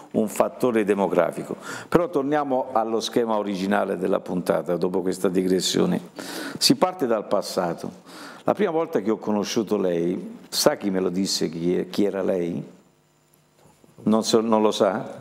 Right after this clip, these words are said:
Speaker 2: penso.
Speaker 1: Me lo disse Rosy Bindi, che allora era ministro, no, forse era ancora ministro della sanità, e mi disse:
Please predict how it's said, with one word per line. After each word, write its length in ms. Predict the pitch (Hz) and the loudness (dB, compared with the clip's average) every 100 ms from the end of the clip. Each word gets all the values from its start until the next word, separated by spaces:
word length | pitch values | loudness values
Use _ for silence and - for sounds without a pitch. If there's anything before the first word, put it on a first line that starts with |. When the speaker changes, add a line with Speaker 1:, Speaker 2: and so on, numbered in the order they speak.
| 110 113 120 - | -12 -12 -12 -10
Speaker 2:
penso. 200 | 117 113 | -4 0
Speaker 1:
Me 60 | 143 | 2
lo 100 | 165 | 2
disse 320 | 175 - 170 | 0 0 2
Rosy 300 | 180 143 113 | 0 0 0
Bindi, 500 | 98 90 87 90 - - - - - - | 2 0 0 0 -2 -8 -20 -20 -20 0
che 160 | 127 | 0
allora 400 | 139 160 165 123 | 2 0 2 2
era 580 | 131 104 90 98 - - - | 2 2 0 0 -6 -8 0
ministro, 640 | 113 117 135 139 - 123 | 2 2 2 0 0 2
no, 120 | 143 | 2
forse 460 | 175 - 220 - 135 | 0 0 0 2 0
era 120 | 127 | 0
ancora 400 | 123 117 160 127 | -2 -2 0 0
ministro 380 | 101 104 104 107 | -2 -2 0 0
della 240 | 98 95 | 0 -2
sanità, 560 | 90 92 92 90 - - - - - - - | -2 -2 -2 -2 -2 -4 -10 -18 -18 -18 -2
e 100 | 143 | 0
mi 160 | 165 | 2
disse: 440 | 127 107 - 107 | 0 -2 0 -2